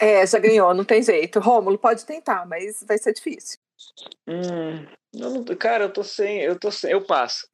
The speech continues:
Speaker 2: <laughs> Passei. Essa é a hora que eu sou atropelado, Lilian. Por isso que essa brincadeira é tão boa, que se, aí o convidado pode passar por cima de mim também, porque eu sempre erro tudo e nunca falo nada. <laughs> Passei.
Speaker 1: Se pudesse se tornar um vilão,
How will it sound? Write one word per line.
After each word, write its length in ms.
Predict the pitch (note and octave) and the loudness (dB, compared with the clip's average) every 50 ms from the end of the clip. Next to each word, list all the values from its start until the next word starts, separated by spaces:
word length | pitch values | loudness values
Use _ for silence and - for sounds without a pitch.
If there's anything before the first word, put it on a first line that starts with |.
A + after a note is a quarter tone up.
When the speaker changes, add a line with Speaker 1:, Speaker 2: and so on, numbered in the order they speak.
| - _ | -18 _
Speaker 2:
<laughs> 1600 | - A3+ F3+ - - - - - - _ - - - - - - - - - - _ _ _ _ _ _ _ _ _ _ _ _ | -6 -6 -6 -4 -4 -6 -6 -6 -6 _ -6 -6 -6 -4 -8 -8 -8 -8 -18 -20 _ _ _ _ _ _ _ _ _ _ _ _
Passei. 400 | - E3 E3 E3 - - C#3 B2 - - | -2 -2 -2 -2 -4 -6 -4 -4 -2 -2
Essa 240 | B2 D#3+ - - | -2 -2 0 0
é 40 | F#3+ | 0
a 40 | F3 | 0
hora 100 | F3+ F#3+ | 0 -2
que 60 | F#3 | -4
eu 40 | F#3+ | -6
sou 120 | - - | -8 -6
atropelado, 500 | - - F#3 - - G3 F3+ E3 D#3 D3 | -6 -8 -6 -4 -2 0 0 0 0 0
Lilian. 280 | C#3 C3 B2+ B2 B2+ C3 | -2 -4 -4 -4 -6 -8
Por 160 | - - C#3 | -8 -6 -6
isso 180 | C#3 D3 D3 - | -6 -6 -6 -6
que 80 | - F3+ | -6 -6
essa 140 | F3 - E3+ | -4 -4 -6
brincadeira 380 | - E3 E3 E3 D#3+ E3 E3+ | -4 -2 -2 -2 -2 -2 -4
é 20 | E3 | -4
tão 160 | F3+ F3+ F3+ | -6 -8 -6
boa, 200 | D#3 D#3 D3 C#3+ | -4 -4 -4 -4
que 100 | C#3 C3 | -4 -6
se, 180 | C#3 C#3+ - - | -10 -8 -4 -2
aí 200 | - C#3 D3 D3 | -2 -2 -2 -4
o 40 | D3 | -6
convidado 380 | - D#3+ C#3 C#3 C#3 D3 D3+ | -6 -8 -4 -2 -2 -2 -2
pode 140 | - D3+ - | -4 -6 -6
passar 200 | C#3+ C#3+ - D3 | -6 -6 -4 -6
por 80 | C#3+ - | -6 -6
cima 160 | - D3 C#3+ | -8 -8 -8
de 80 | C#3 | -6
mim 140 | C#3 C#3+ C#3+ | -6 -6 -4
também, 340 | - C#3+ C3+ C#3+ D3+ D#3+ D3 | -4 -2 -2 0 0 -2 -2
porque 140 | C3+ - - | -4 -4 -4
eu 80 | D3 D3 | -4 -2
sempre 320 | C#3 E3+ F3+ F3+ - F#3 | -2 -4 -4 -2 -2 -2
erro 140 | F3 F3+ F#3+ | 0 -2 -2
tudo 240 | F3+ - D#3 C#3+ C#3 _ _ _ _ _ | -6 -6 -8 -10 -10 _ _ _ _ _
e 80 | - C#3+ | -10 -8
nunca 240 | D3+ D#3+ - G3 | -6 -4 -2 0
falo 240 | F3 - - F3 F3 D#3+ | 2 4 2 2 2 -2
nada. 180 | D3 C3 C3 | -4 -4 -4
<laughs> 1120 | - - - - - - - - - - - - - - - - C#4+ - - - - - - | -2 -2 -2 -2 -2 -6 -10 -12 -10 -6 -6 -8 -8 -8 -8 -8 -8 -8 -8 -14 -8 -4 -2
Passei. 400 | F3+ F3 F#3 - - D3+ C#3 C3 - D4 - - - - - - - - G#4+ - - - - - - _ - - - _ _ _ _ _ _ - - - - - - _ _ - - - - - _ _ _ _ - - - _ | 0 0 0 0 -2 -2 -2 -2 -4 -6 -8 -10 -12 -12 -10 -4 -2 -2 0 0 -2 -4 -8 -8 -12 _ -20 -20 -20 _ _ _ _ _ _ -14 -10 -10 -10 -10 -12 _ _ -12 -10 -10 -10 -12 _ _ _ _ -20 -20 -20 _
Speaker 1:
Se 220 | - - - F4+ E4+ | -4 0 0 0 2
pudesse 480 | - F4 C#4+ A#3 C#4 C#4 C#4 C#4+ D4 C4+ | 2 2 4 4 4 4 4 2 -2 -6
se 140 | - C#4+ C4+ | -6 -6 -2
tornar 480 | C4+ C4 B3 A#3+ B3 B3 B3 B3 B3 | 0 0 0 0 0 0 0 0 0
um 160 | B3+ B3+ B3+ | 0 -2 -4
vilão, 760 | A3+ G3+ G3 B3+ D#4 E4+ D4 B3 G#3+ G#3 G#3 G#3+ A#3 B3+ C4+ | -4 -4 -2 -2 0 2 4 4 4 4 4 2 0 -2 -8